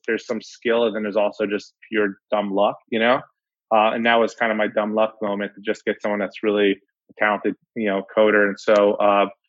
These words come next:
so we started building out the website. And from there, you know, we were like, you know, the idea originally was TuneCore for video. Like, we, we kind of felt like, you know, TuneCore at that time was kind of, I mean, people don't realize it, but they were, they were, you, they were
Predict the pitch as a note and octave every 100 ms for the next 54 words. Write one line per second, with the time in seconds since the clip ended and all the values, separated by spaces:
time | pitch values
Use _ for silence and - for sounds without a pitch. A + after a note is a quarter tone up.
0 | _ _ - A2+ C#3+ C3 A#2+ B2 A#2+ -
1 | A2+ A2+ G#2+ A#2+ A#2 A2+ A2+ - A2 A2+
2 | A#2+ B2+ A2 - A#2 A2+ G#2+ A2+ A2+ A2+
3 | A2 G#2 - _ _ _ _ A#2 A2 A#2+
4 | C3 A#2+ C3+ D3 B2 B2+ B2 C#3+ B2+ A2
5 | - B2+ A#2 - A#2 G#2+ G#2 G2 A2 A2+
6 | G2+ G#2+ G#2+ - A#2 A2+ A2 - A#2 -
7 | A#2 A2+ A2 G#2+ - _ _ _ - A#2
8 | G#2+ - B2+ B2 B2+ A#2 A#2+ A2 - A2+
9 | A2+ G#2+ G2+ - A2 G#2+ A2+ - _ _
10 | _ A#2+ B2 A2 - D3 C#3 A#2+ B2+ A#2+
11 | G#2+ G#2+ - B2 A#2+ A2+ A2+ _ _ B2
12 | C3 B2 G#2+ _ _ _ _ C3+ C3 -
13 | C3+ C3+